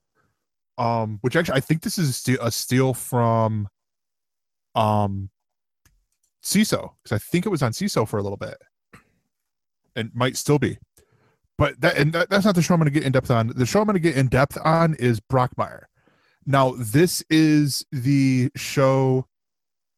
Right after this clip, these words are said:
that is based on the characters that Hank Azaria has created.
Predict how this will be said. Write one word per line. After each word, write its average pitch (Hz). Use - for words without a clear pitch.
that 143
is 135
based 175
on 233
the 208
characters 104
that 135
Hank 147
Azaria 135
has 120
created. 151